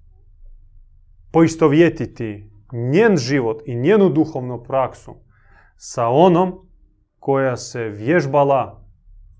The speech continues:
u petnaestom, šesnaestom, sedamnaestom i osamnaestom stoljeću po dalmatins-, da-, dalmatinskim bratovštinama. Zašto, pitanje, zašto uopće ići u tu bratovštinu?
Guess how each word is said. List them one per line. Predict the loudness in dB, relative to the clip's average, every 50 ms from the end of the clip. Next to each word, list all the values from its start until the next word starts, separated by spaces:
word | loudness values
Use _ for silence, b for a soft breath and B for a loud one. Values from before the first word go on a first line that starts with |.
| -20 -20 -20 -20 -16 -12
u | -12 -12 -8 -6
petnaestom, | -4 -4 -4 -4 -6 -10 -10 -10 -12 -14 -16 -16 -16
šesnaestom, | -10 -6 -4 -4 -4 -4 -6 -12 -14 -14 -16 -16 -18 -18 -18
sedamnaestom | -16 -14 -12 -10 -8 -6 -6 -6 -6 -8 -10 -12 -14 -18 -16 -16 -16 -16 -18 -20 -20 -20 _ -20 -20 _ -20 _ _ _ _
i | -14 -12
osamnaestom | -12 -12 -10 -10 -8 -8 -8 -10 -12 -14 -16 -16 -16 -16 -18 -20 b b b b b b b
stoljeću | b -12 -4 0 0 0 0 0 -4 -8 -10 -10 -10 -10 -12 b b b b b b b b b b -12 -6
po | -2 -2 -2 -2 -4 -8 -18 b b b b b b -20 -20 -14 -10
dalmatins-, | -8 -6 -6 -6 -6 -6 -6 -6 -6 -6 -6 -8 -12 -14
da-, | -10 -8 -6 -6 -6
dalmatinskim | -6 -6 -6 -6 -6 -6 -8 -8 -8 -8 -8 -10 -12 -12 -12 -12 -14 -18 -20 -20 -12 -8
bratovštinama. | -6 -6 -2 0 0 0 0 0 -4 -10 -10 -8 -10 -12 -12 -14 -18 b b b b b b b b b b b b b b -20 -20 -14 -10
Zašto, | -8 -4 0 2 4 4 4 4 0 -2 -10 -12 -6 0 2 4 4 4 4 0 -4 -10 -6 -2
pitanje, | -2 -2 0 0 -2 -2 -2 -2 -2
zašto | 0 0 0 0 0 0 0 2 2
uopće | 2 2 0 -2 0 0 0
ići | 0 -2 -4 -6 -8
u | -4
tu | -4 -2 -2
bratovštinu? | 0 -2 -2 -2 -2 -2 -2 -2 -2 -4 -8 -8 -8 -8 -8 -8 -12